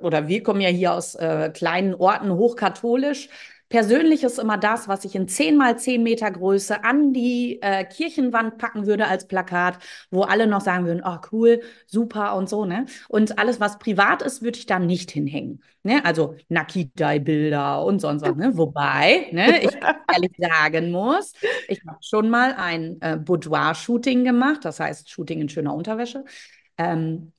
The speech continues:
Speaker 1: und wir sind hier ja bei Sei die Liebe deines Lebens. Deswegen erzähle ich das und nicht, um Mitleid zu bekommen, sondern einfach, weil es, that's real life und wir Real Talk machen. Ähm, ich habe vierzehn Jahre lang Bulimie gehabt.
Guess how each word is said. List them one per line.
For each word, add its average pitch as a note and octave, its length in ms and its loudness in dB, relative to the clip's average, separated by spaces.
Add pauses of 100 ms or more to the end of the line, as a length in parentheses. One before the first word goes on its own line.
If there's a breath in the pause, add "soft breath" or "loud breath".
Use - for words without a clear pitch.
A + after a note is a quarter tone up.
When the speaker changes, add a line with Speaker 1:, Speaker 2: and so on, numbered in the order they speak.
(120)
Speaker 1:
und E3 160 -2
wir D#3 100 -2
sind D#3 200 -2
hier D3 140 -4
ja C#3+ 160 -4
bei C#3 180 -4
Sei C#3+ 180 -6
die C#3+ 120 -6
Liebe C#3 240 -4
deines C#3+ 320 -8
Lebens. D3 640 0 (340 loud breath)
Deswegen C#3+ 480 -6
erzähle D3 400 -4
ich G3+ 80 -4
das F#3+ 220 -4
und D3 100 -2
nicht, C#3+ 180 -4
um C#3 140 -2
Mitleid F#3 420 0
zu F3 360 -4
bekommen, D#3+ 420 -4
sondern C#3+ 320 -2
einfach, D3 380 -6
weil C#3+ 200 -4
es, C#3+ 320 -8
that's C#3 320 -8
real D#3+ 220 0
life D3+ 340 -4
und C#3+ 220 -6
wir D3 340 -4
Real E3 300 0
Talk C#3+ 340 -6
machen. C#3+ 400 -4 (440 loud breath)
Ähm, D#3+ 320 0
ich D#3 100 -10
habe D3 120 -6
vierzehn D#3 340 -4
Jahre D3 220 0
lang C#3+ 180 0
Bulimie C#3+ 480 -2
gehabt. E3+ 480 -4